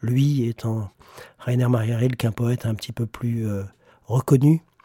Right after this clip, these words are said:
eh bien, s'il pensait que ce jeune poète devait ou pas continuer dans, dans la voie de la poésie. Et Rilke lui répondait, euh,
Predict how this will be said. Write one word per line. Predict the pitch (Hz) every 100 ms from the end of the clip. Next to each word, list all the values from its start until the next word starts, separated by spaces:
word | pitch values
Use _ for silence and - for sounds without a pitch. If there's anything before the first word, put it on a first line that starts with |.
| - - _ -
eh | 123
bien, | 131 127 123 120 - _
s'il | - - 117
pensait | 123 117 143
que | 135 - 123 113 113 - _ _
ce | - 131
jeune | 110 127
poète | - 131 127
devait | 120 135 139 156
ou | 135
pas | - 139 143 123
continuer | - 131 - 127 135 139
dans, | 120 120
dans | 113 120
la | 117
voie | 123 139
de | 127
la |
poésie. | 117 120 123 143 180 - - - - _ -
Et | 120
Rilke | 127 - 147
lui | 143
répondait, | 123 123 - 113 143 143
euh, | 117